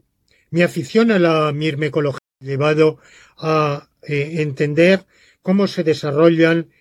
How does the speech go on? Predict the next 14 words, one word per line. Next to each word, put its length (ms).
esas 320
guerras, 640
guerras 400
en 80
las 160
cuales 380
hay 260
prisioneros 720
de 80
guerra, 440
hay, 220
hay 180
cautivos. 760
Eh, 300